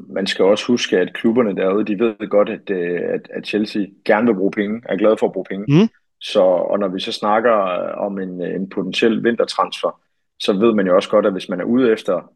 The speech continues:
Speaker 1: en verdensklasse nier, så er det fordi, man er desperat efter at få ham nu.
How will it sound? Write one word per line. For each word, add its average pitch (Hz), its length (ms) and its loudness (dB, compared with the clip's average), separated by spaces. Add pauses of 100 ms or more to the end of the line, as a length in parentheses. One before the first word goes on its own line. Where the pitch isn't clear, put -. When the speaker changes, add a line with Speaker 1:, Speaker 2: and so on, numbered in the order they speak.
(300)
Speaker 1:
en 95 180 -2
verdensklasse 101 640 -2
nier, 107 280 -6
så - 120 -4
er - 20 -4
det 104 80 -4
fordi, 104 180 -6
man 98 120 -8
er 92 60 -8
desperat 92 540 0 (160)
efter 104 220 -8
at 98 80 -10
få 104 160 -4
ham 98 160 -4 (240)
nu. 107 300 -4